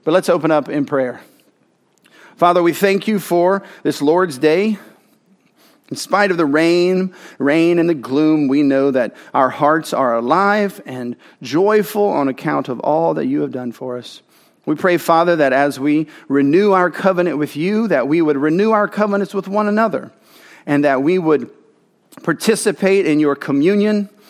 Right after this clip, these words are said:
and your fellowship in such a way that our faith might be stirred and our joy increased. We thank you, Father, for sending us all these little babies and all these new converts. And we thank you, Father, for giving us the grace we need to grow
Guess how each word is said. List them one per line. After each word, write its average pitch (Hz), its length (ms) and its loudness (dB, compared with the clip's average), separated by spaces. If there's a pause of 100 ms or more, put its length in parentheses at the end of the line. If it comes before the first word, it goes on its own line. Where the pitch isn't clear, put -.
(280)
and 135 160 0
your 160 200 2
fellowship 151 760 -2 (380)
in 135 100 -2
such - 320 -2
a 170 60 0
way 147 220 2
that 131 100 2
our 117 80 0
faith 160 380 -2
might 147 180 0
be 147 80 0
stirred 123 480 -2
and 135 140 -6
our 123 100 -4
joy 131 380 -4
increased. 123 600 -6 (580)
We - 80 -14
thank 156 260 -2
you, 156 60 -4
Father, 156 400 2
for 131 160 -6
sending 160 340 0
us 147 160 -2
all 151 200 2
these 151 220 -2
little 156 220 -2
babies 151 540 -2
and 147 260 -2
all 156 220 2
these 156 200 -2
new 170 160 0
converts. 160 720 -4 (360)
And - 80 -16
we 131 100 -6
thank 151 260 0
you, 160 60 -4
Father, 143 380 0
for 123 280 -6 (220)
giving 147 320 2
us 147 120 -4
the 139 100 -4
grace 143 340 -2
we 139 120 0
need 139 240 0
to 135 100 -8
grow 139 500 -2